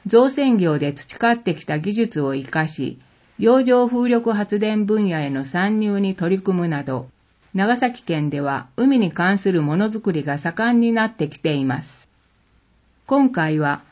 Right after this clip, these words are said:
今後ますます成長が期待される造船関連産業、洋上風力関連産業についてご紹介します。写真が三枚あります。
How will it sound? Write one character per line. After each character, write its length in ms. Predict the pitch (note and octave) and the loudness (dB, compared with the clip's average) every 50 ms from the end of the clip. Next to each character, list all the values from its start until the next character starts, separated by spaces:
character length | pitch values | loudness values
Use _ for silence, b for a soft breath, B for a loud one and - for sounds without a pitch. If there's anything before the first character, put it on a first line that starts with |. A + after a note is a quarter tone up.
| _ _ _ - | _ _ _ -2
今 260 | - A#3 A#3 A3+ A3+ | 0 2 2 2 2
後 100 | A3+ G#3+ | 2 2
ま 140 | G3+ G3 G3+ | 2 2 2
す 140 | - C#4+ | 2 2
ま 100 | C4+ B3+ | 2 2
す 140 | - - D#3 | 2 0 -2
成 260 | D3+ - F3 F#3+ G#3 | -2 0 0 0 2
長 240 | G3+ - G#3+ G3+ G3 | 2 2 0 2 2
が 140 | F#3+ F#3 F#3 | 2 0 -2
期 120 | F#3+ - | -4 -4
待 220 | - G#3 G#3 G#3 G3+ | -2 0 0 0 0
さ 160 | G3 G3+ F#3 | 0 -2 -2
れ 100 | F#3 F3+ | 0 0
る 140 | E3+ E3+ E3+ | 0 0 0
造 220 | D#3+ F#3+ G#3 A#3 A#3+ | 2 2 2 2 0
船 260 | A#3+ B3+ A#3+ A#3 A#3 | 0 0 0 0 0
関 300 | A#3 G3+ G3 G#3 G#3+ G#3 | 0 0 0 2 2 0
連 220 | G#3+ G#3 G3+ G3+ | 0 0 0 0
産 320 | G3 - F#3+ F#3 E3+ D#3 C3 | 0 0 0 0 0 0 0
業、 320 | C#3 C3 B2+ B2 B2+ B2+ - _ _ _ _ _ _ | -2 -2 -2 -4 -6 -8 -12 _ _ _ _ _ _
洋 280 | - F3+ A3 A#3+ B3+ C4 | 2 4 4 6 6 4
上 260 | A#3+ B3 A#3+ B3 A#3+ | 2 2 2 2 2
風 220 | A#3 A#3+ A#3+ A#3 | 2 4 4 4
力 240 | A#3 A3+ A3 - A3 | 4 2 0 -2 -4
関 280 | A3+ - A3 A3 A3 A3 | -2 -2 0 0 0 0
連 200 | A3 G#3+ A3 G#3+ | 0 0 -2 -2
産 300 | - A3+ A3 G#3+ G3+ F3+ | -2 0 0 2 2 2
業 200 | E3 D#3 D3 C#3 | 2 0 0 0
に 160 | C3+ C#3 C#3 | -2 -4 -4
つ 160 | - - F3+ | -2 0 0
い 100 | E3+ D#3+ | 2 2
て 120 | D#3+ C#3 C3+ | 0 -2 -4
ご 160 | C3 C#3 C#3+ | -4 -4 -4
紹 280 | C#3+ - F#3 F3+ E3+ | -2 0 0 0 0
介 240 | E3+ E3+ D#3 D3+ C#3+ | 0 -2 -2 -2 -2
し 140 | C#3 - C#3+ | -4 -6 -6
ま 200 | C#3 C3 B2+ C3 | -4 -4 -6 -6
す。 280 | B2+ - - - - _ _ _ _ _ _ _ _ _ _ _ _ _ _ _ _ _ _ _ _ | -8 -14 -20 -20 -20 _ _ _ _ _ _ _ _ _ _ _ _ _ _ _ _ _ _ _ _
写 200 | - - G#3 G3+ | -8 -4 -2 -2
真 300 | F#3+ - C4+ C4 C4 C4 | -2 0 0 0 2 2
が 120 | C4 C4 B3+ | 0 0 0
三 260 | C4 C4 C4+ B3+ A#3 | 0 2 2 4 4
枚 280 | G3 E3+ D3+ C#3+ C3+ | 4 2 2 0 0
あ 80 | C3 C3 | -2 -2
り 100 | C#3 C#3+ | -4 -4
ま 180 | C3+ B2+ B2+ C#3+ | -4 -4 -4 -6
す。 240 | - - - _ | -10 -16 -20 _